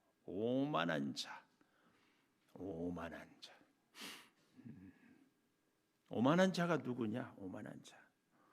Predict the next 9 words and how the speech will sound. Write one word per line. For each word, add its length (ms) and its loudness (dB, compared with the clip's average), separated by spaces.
한마디로 580 12
얘기하면은, 920 10
음, 300 -8
거만하다, 1160 6
무례하다. 840 4
예, 560 -16
그래서, 500 2
예, 100 -10
아주 340 2